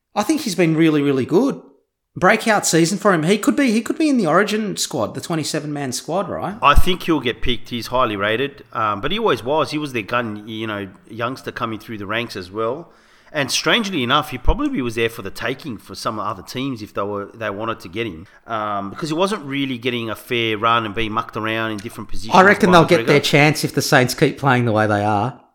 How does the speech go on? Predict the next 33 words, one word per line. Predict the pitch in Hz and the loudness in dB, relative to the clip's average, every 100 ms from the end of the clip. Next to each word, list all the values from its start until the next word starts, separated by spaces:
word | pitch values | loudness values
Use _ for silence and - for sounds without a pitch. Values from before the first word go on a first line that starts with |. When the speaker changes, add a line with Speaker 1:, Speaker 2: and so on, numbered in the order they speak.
| - | 0
Speaker 1:
They'll | 127 | 4
get | 123 147 | 6 6
another | 135 127 | 6 6
chance | 131 151 127 - | 4 4 4 4
at | 127 | 2
it. | 104 101 - _ _ _ _ | 2 -2 -10 _ _ _ _
But | - 165 | 0 6
they're, | 220 175 | 8 8
they're, | 196 269 - | 8 6 6
they're | 190 247 | 6 6
another | 233 170 | 6 6
one. | 185 175 139 | 6 4 4
This | 170 226 | 0 0
is | 196 | 0
where | 208 196 | 2 2
if | 151 - | 0 0
you | 160 | 2
spend | 165 - 165 147 | 2 0 0 2
your | 135 | 0
salary | - 135 120 123 | -2 0 2 2
cap | 123 - 101 - _ _ _ - - - | 0 -2 -8 -8 _ _ _ -20 -20 -6
on | 120 113 | 0 2
the | |
wrong | 107 113 110 | 4 4 2
players, | - 104 101 - 151 - - | 2 2 2 -4 -8 -16 -14
i-, | - - - | -14 -12 -8
it's | 123 | -6
really | 117 107 117 123 120 | -4 -2 2 4 4
hard | 107 107 95 87 101 156 - _ | 2 2 0 0 -2 -8 -12 _
to | - | -6
turn | - 110 | 0 2
it | 101 90 | 2 0
around. | 87 87 82 - | -2 -2 -4 -8